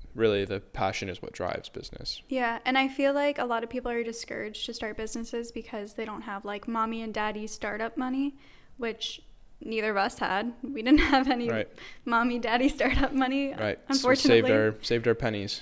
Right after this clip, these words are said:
Speaker 2: Yeah, we really saved the money to do it. And I, I do think that some businesses you really don't need to make large investments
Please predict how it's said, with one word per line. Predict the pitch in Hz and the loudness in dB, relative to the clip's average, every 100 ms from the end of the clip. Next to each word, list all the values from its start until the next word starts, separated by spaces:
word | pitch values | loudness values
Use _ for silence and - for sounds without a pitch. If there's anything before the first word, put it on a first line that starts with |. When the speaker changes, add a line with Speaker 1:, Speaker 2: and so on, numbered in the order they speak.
| - | -8
Speaker 2:
Yeah, | - - - | -6 -4 -4
we | - 262 | -4 -6
really | 247 240 247 | -2 0 0
saved | 269 240 226 226 | -2 -2 -2 -4
the | 233 | -6
money | 220 220 226 | -6 -6 -6
to | - | -8
do | 214 208 | -6 -6
it. | - - - | -6 -8 -6
And | 240 220 220 - - - - - - | -4 -4 -4 -8 -14 -14 -16 -18 2
I, | 277 294 269 | 4 4 0
I | |
do | 277 294 | 2 2
think | 311 320 | 4 2
that | 302 269 | 2 -2
some | 254 247 | -2 0
businesses | 247 247 254 240 226 | -2 -4 -4 -6 -4
you | 226 | -4
really | 220 220 | -2 -2
don't | 214 208 | -4 -6
need | 214 | -8
to | 202 | -8
make | 202 202 | -8 -8
large | 202 202 | -6 -6
investments | 202 190 - - - 214 - | -6 -8 -8 -8 -8 -8 -10